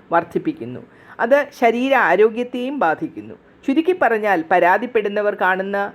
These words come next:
ലോകം മുഴുവനും നെഗറ്റീവാണ്. അവർ ലോകത്തെ തന്നെയും നെഗറ്റീവാക്കി മാറ്റുന്നു. അവർ നഷ്ടപ്പെടുത്തുന്നത് ശാന്തമായ മനസ്സും മനോഹരമായ ബന്ധങ്ങളും സന്തോഷം നിറഞ്ഞ ജീവിതവുമാണ്.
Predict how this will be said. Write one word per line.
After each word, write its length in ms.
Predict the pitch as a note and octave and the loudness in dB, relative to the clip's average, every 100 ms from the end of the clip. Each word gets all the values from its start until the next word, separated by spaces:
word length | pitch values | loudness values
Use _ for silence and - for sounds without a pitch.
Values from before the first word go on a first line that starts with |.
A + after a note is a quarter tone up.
| - E3 | 2 4
ലോകം 280 | F3+ G3+ G#3+ | 4 2 0
മുഴുവനും 400 | F#3 F#3 F#3+ G3+ F#3+ - D#3+ | 2 2 0 -4 -8 -8 -4
നെഗറ്റീവാണ്. 720 | E3+ F#3 F#3+ G#3 F3 B2+ G#2 - _ _ - - | -2 -2 -2 -2 0 -2 -8 -16 _ _ -12 -2
അവർ 340 | D#3+ G3+ G#3+ - F3+ | 2 2 2 0 2
ലോകത്തെ 420 | G3+ A#3+ B3 C4 B3+ | 4 4 2 0 0
തന്നെയും 360 | F#3 F#3 G3+ G#3+ E3 | -2 -4 -4 -4 -4
നെഗറ്റീവാക്കി 680 | E3 F3+ G3+ F3 D3+ - | -2 -4 0 2 0 -2
മാറ്റുന്നു. 500 | D#3+ C#3+ C3 B2+ G2+ - _ _ _ - | -6 -6 -6 -14 -14 -18 _ _ _ -4
അവർ 240 | G3+ C#4 D4+ A3 | 0 0 0 -2
നഷ്ടപ്പെടുത്തുന്നത് 920 | G3+ C#4 C4 B3+ A3 A3+ G#3+ G3+ G3 F#3+ - | 0 -2 0 -4 -4 -6 -6 -2 -2 -4 -2
ശാന്തമായ 580 | F3 F#3 G3+ G#3 G#3+ A3 G3+ | 0 2 2 2 2 2 0
മനസ്സും 440 | F#3 G3 A#3+ A#3+ F#3 | -2 -4 -6 -8 -6
മനോഹരമായ 640 | E3+ F3 G3 A3+ G#3+ G#3 G3+ F3 | -2 -2 -2 -2 0 0 0 0
ബന്ധങ്ങളും 520 | F3 G#3 G#3 G#3 A#3+ - - - - | -2 -2 -2 -2 -2 -8 -20 -8 -2
സന്തോഷം 480 | G#3+ A3 C#4 D4 B3+ | 2 4 2 0 -2
നിറഞ്ഞ 260 | F#3 F3 G#3+ E3+ | -2 -4 -4 -6
ജീവിതവുമാണ്. 720 | E3+ F3 F3+ F#3 D3+ E2+ D2+ | -4 -2 0 -2 -4 -10 -12